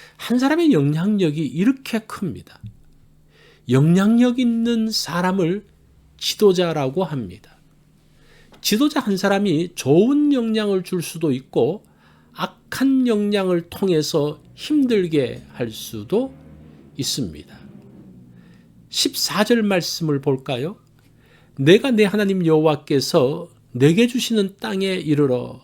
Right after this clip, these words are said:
그 땅을 차지하고 거주할 때에, 만일 우리도 우리 주위의 모든 민족들 같이 우리 위에 왕을 세워야겠다는 생각이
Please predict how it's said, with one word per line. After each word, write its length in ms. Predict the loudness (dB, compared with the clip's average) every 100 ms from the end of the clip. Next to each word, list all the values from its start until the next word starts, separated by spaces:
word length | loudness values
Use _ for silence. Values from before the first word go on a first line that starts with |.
| _
그 260 | 0 0 2
땅을 380 | -2 0 0 -2
차지하고 800 | -6 -2 0 0 -2 -4 -4 -8 -20 _ _ -2
거주할 560 | 2 4 4 2 -2
때에, 500 | -2 0 0 -2 -8 -18 _ _ _ _
만일 440 | -2 2 4 6 4
우리도 640 | 2 2 2 2 0 -6 _ _ _
우리 340 | -2 0 0 -2
주위의 520 | -2 2 4 4 4
모든 520 | 4 2 2 2 2
민족들 800 | 2 2 2 2 0 _ 0 0
같이 640 | -2 -6 -6 -4 -2 -4 -10 _ _
우리 320 | 0 2 2
위에 400 | 2 4 4 2
왕을 720 | -2 -2 2 4 4 4 0 -10 _ _
세워야겠다는 1160 | -6 0 2 4 4 4 0 0 0 2 2 -2 -10 -18
생각이 800 | -14 -8 -4 -2 -2 -2 -4 -6